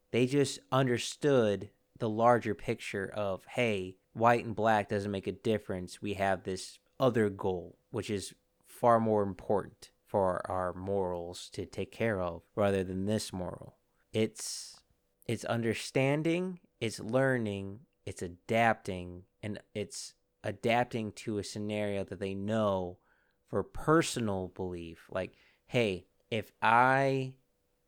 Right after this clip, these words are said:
give up my hatred of X, Y, and Z, that means there's, there are that many more minds to think about how to fix the world, save the world, create new inventions that will benefit me."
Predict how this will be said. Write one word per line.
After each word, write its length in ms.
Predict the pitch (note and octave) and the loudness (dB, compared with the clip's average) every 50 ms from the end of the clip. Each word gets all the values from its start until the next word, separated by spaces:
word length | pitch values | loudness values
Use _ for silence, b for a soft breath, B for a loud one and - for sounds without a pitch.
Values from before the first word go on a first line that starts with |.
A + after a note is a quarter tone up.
| _ G#2 - | _ -16 -4
give 260 | - B2 A#2 G#2 - | 0 0 0 2 2
up 160 | - - - | 0 0 0
my 240 | G#2 G#2 G2+ G2+ G2 | -2 -4 -2 -2 -2
hatred 640 | F#2 - - A2+ A2 G#2+ - - - G2+ G2 G2 F#2+ | -2 -2 -2 -2 -2 -2 -4 -4 -2 -2 -2 -2 -2
of 280 | - F#2+ F#2+ F2+ E2+ - - - _ _ | -2 -2 -2 -2 -4 -8 -14 -20 _ _
X, 280 | - G2+ - - - - | -6 -4 -4 -6 -6 -2
Y, 180 | A2 G2 F#2+ F#2 | 0 0 2 0
and 200 | F#2+ F#2+ F#2 F2+ | 0 -4 -6 -6
Z, 580 | F#2 G2 G2 G#2 G2 F#2 F2+ E2+ E2+ D#2 - _ _ _ _ _ _ - | -8 -6 -6 -6 -6 -6 -6 -8 -12 -14 -16 _ _ _ _ _ _ -2
that 180 | A2+ A2 G#2+ | -2 0 0
means 220 | A2 G#2+ A2 G2 - | 0 -2 -4 -2 -2
there's, 260 | G#2 G2+ F#2 - - _ | -2 -2 -2 -4 -10 _
there 200 | - A2 G#2+ G2+ | -4 -2 0 0
are 80 | F#2+ F#2+ F#2 - | -2 -4 -4 0
that 260 | A2 A2 A2+ - - | 0 2 2 0 0
many 260 | A2+ G#2+ G#2+ A2 G#2+ | -4 -4 -4 -4 -4
more 420 | G#2 G#2 G2 F#2+ F#2+ F#2+ F#2+ F#2+ F#2+ | -4 -4 -2 -2 0 0 0 0 -2
minds 580 | G2 G2 G2 F#2+ G2 G2 G2 F#2+ F#2 F2 - | -2 -2 -2 -2 -2 -2 -2 -4 -6 -8 -6
to 80 | - F#2+ | -6 -8
think 400 | - - - G2+ F#2+ F#2 F2+ - | -8 -8 -6 -6 -6 -6 -6 -8
about 340 | G2 F2 F#2 - G2 F2 - | -6 -2 -2 -2 -2 -2 -6
how 300 | - - G#2 G2 F#2 F2+ | -6 -4 -2 0 0 -2
to 140 | - F#2+ - | -4 -8 -12
fix 380 | - - - G#2+ G2+ - - | -10 -6 -4 -4 -4 -4 -6
the 100 | - G#2 | -6 -4
world, 340 | G2 G2 G2 F#2+ F2+ F2+ - | -2 -2 0 0 -2 -2 -6
save 220 | - - G2 F#2 | -6 -6 -6 -6
the 80 | - F#2+ | -4 -6
world, 240 | F#2 F#2+ F#2 F2+ - | -4 -4 -4 -6 -8
create 260 | - - A2 F#2 - | -8 -6 -4 -4 -4
new 160 | F#2+ F#2 F2+ F2 | -6 -8 -10 -10
inventions 760 | F2 F2 - G#2 G2+ G2 - - - E2+ E2 E2 - - - _ _ _ _ _ | -10 -4 -4 -2 -2 -4 -6 -10 -12 -14 -16 -16 -18 -20 -20 _ _ _ _ _
that 140 | - G2 F#2 | -2 0 0
will 100 | F#2 F2+ | 0 0
benefit 540 | F2 G2 F#2+ F#2+ F#2 - - F#2+ F2 - - | -2 -2 -4 -4 -6 -8 -8 -8 -8 -8 -10
me." 420 | G2+ F#2 F#2 F2 E2 - - _ | -10 -8 -8 -10 -10 -14 -18 _